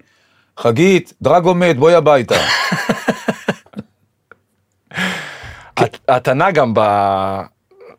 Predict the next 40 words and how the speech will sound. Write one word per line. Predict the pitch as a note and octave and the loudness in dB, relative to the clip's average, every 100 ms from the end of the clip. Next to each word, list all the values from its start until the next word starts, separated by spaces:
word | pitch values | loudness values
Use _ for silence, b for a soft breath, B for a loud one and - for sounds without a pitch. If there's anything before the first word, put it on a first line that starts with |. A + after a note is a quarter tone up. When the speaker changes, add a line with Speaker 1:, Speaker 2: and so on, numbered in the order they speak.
| - | -20
Speaker 2:
זה, | F2+ | -18
זה | G2+ G2 G2+ G2 | -12 -8 -8 -6
סקאלה | - - C#3+ C#3 | -4 0 0 0
כזאת | A2+ G2+ F#2+ | -2 -4 -4
של, | A2+ G2+ G2+ | -2 -2 0
אה, | F#2+ F#2+ | -2 -4
קצת | - A#2+ | -4 -4
לצחוק | A#2+ - A#2 A2+ | -4 -4 -4 -2
על | G#2 | -2
זה, | G2+ | -4
קצת, | F#2+ - G#2 - | -4 -4 -4 -4
אה, | G#2+ G2 F#2+ F#2 | -4 0 -2 -2
רציני | F#2+ - A2 G#2 | -4 -4 -4 -4
כלפי | - - F#2 | -8 -6 -4
זה. | F2 G2+ - B B B B B B _ | -4 -6 -8 B B B B B B _
אה, | A2 G#2+ G#2 G#2+ _ _ _ - | -2 0 0 -4 _ _ _ -10
ש-, | - | -8
את | B2+ B2 | -6 -4
הכעס | D#3 E3 | 0 0
שחררת | - A2+ B2+ D#3+ G3+ G#3 _ _ _ _ - | -2 -4 -2 -2 -4 -8 _ _ _ _ -8
עליו? | C3+ E3 F3+ - _ _ _ | -2 -2 -4 -14 _ _ _
Speaker 1:
אה, | E2 D#2 | -2 -2
אני | C#2+ | -4
חושב | - D#2 | -8 -10
שכן, | - - C2+ B1+ _ | -12 -14 -14 -16 _
כן. | - C#2 - _ _ B B B B | -18 -18 -18 _ _ B B B B
אני | A#2 | 0
יכול | C#3 F#3+ | 2 2
להגיד | E3 | 2
לך, | E3 D3+ | 2 0
אתה, | C3 G2 F#2 F2+ | 2 0 0 -2
אתה | F2+ | -2
מדבר | F2 F#2+ A2+ | -2 2 4
הרי | A#2+ | 4
על | G#2+ | 2
המשבר | F#2+ F2+ E2+ G#2+ | 0 -2 -2 0
הזה | G#2 | 0
של | G2+ F2 | -4 -4
גיל | G#2 G#2+ | -2 0
הארבעים, | F#2 F2 G2+ A#2 A2+ | 0 -2 0 0 0